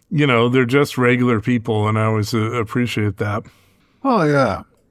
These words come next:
Speaker 2: Yeah, yeah, the, the casting, uh, and the sets is good, uh, you know, production design, whatever you wanna call it. I mean, Hadleyville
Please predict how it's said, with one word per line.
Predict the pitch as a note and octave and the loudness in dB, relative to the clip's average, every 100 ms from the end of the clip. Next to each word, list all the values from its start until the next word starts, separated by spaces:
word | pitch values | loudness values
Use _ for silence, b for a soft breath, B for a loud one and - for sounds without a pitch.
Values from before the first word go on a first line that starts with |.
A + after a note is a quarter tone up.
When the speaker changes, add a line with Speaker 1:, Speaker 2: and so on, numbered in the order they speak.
| _ _ | _ _
Speaker 2:
Yeah, | A3 B3+ D#3 | 4 6 8
yeah, | D3 E3 B2+ | 6 6 4
the, | A2+ | 2
the | A#2 D#3 C#3+ | 0 0 0
casting, | - F3+ G3+ A3 G#3+ G#3+ | 2 4 4 2 0 2
uh, | G3 E3 D#3 D3 | 4 4 4 4
and | C#3 D#3+ D#3+ | 2 2 2
the | C3+ | 2
sets | - G#3 A3+ - | 2 4 4 2
is | G3 C#3+ | 0 0
good, | C3 C#3 E3 E3+ E3 | 2 4 4 2 0
uh, | C3 C3+ C3 C3 | 4 4 4 4
you | C3 C3 | 2 2
know, | A#2+ A#2+ | 2 0
production | B2+ A#2 C3+ - C3 | 0 2 0 0 -2
design, | B2+ A2 A#2 B2+ C3 B2 | 0 0 2 2 2 2
whatever | A#2+ A#2+ B2 | 2 2 2
you | B2 | 2
wanna | B2 A#2+ | 2 0
call | A2 A#2+ A#2 B2 | -2 -2 0 0
it. | A#2+ | 0
I | |
mean, | A#2+ A#2+ | 0 0
Hadleyville | A#2 C3 C#3 C3 B2+ A2+ A#2+ B2 B2 | 2 2 2 2 0 2 2 2 0